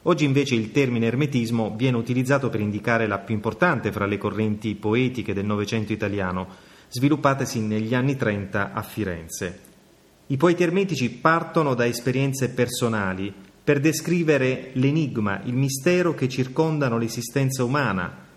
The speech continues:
e anche la solitudine e l'incomunicabilità in cui si muove il poeta. Tutte tematiche queste vicine all'esistenzialismo, la scuola filosofica del primo Novecento che pone l'individuo in primo piano,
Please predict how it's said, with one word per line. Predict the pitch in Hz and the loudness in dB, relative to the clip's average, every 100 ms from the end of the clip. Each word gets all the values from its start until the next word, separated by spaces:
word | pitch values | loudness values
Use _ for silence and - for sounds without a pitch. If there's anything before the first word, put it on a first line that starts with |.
| - | -2
e | 143 | 0
anche | 185 185 | 2 2
la | 139 | 0
solitudine | 135 127 120 151 165 147 143 120 | 2 0 2 0 0 0 0 0
e | |
l'incomunicabilità | 123 147 143 131 131 131 123 113 117 165 156 107 | 2 0 2 0 2 0 0 2 0 2 2 0
in | 98 | -4
cui | 113 | -4
si | 107 107 | -4 -2
muove | 107 104 101 | 0 0 -2
il | |
poeta. | 95 98 92 85 92 90 - - _ - _ - - | -4 -4 -4 -4 -6 -8 -10 -20 _ -20 _ -20 0
Tutte | 160 135 | 0 2
tematiche | 127 147 139 131 131 127 117 | 2 4 2 0 0 -2 2
queste | 143 135 - 147 | 2 2 0 0
vicine | 113 - 143 120 | 0 0 0 2
all'esistenzialismo, | 117 127 117 113 117 - 113 104 95 107 104 98 - | 2 0 -2 -2 -2 0 -2 -2 -4 -4 -4 -6 -10
la | 120 110 | -4 -4
scuola | - 135 120 | 2 2 2
filosofica | - 110 123 131 - 101 95 | 0 -2 2 0 0 -4 -4
del | 95 | -4
primo | 95 131 113 | -2 0 0
Novecento | 107 120 151 151 147 120 101 - - _ _ | 0 0 2 0 0 0 -2 -6 -20 _ _
che | - 113 | 0 0
pone | 131 151 127 104 104 | 4 2 2 0 -2
l'individuo | 95 107 139 143 139 160 175 156 135 131 | -2 -2 0 2 2 2 0 2 2 2
in | 127 | 0
primo | 127 135 123 | 2 0 0
piano, | 113 98 92 92 | 0 0 0 -4